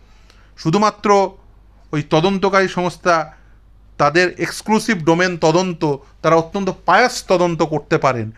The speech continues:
এই তত্ত্ব থেকে আমাদের বেরিয়ে আসার সময় এসছে। ওই আইপিসি বিএনএস করলেই ঘাট থেকে দায় নামে না।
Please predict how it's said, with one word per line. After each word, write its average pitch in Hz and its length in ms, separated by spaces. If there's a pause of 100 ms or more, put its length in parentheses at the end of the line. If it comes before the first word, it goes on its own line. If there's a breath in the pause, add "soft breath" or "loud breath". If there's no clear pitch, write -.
(300 soft breath)
এই 208 200
তত্ত্ব 156 400
থেকে 151 220
আমাদের 135 260
বেরিয়ে 117 340
আসার 113 220
সময় 104 300
এসছে। - 240
ওই 131 140 (220 loud breath)
আইপিসি 147 580
বিএনএস 139 500
করলেই 135 520 (1300 soft breath)
ঘাট 104 240
থেকে 107 200
দায় 95 220
নামে 87 240
না। 82 120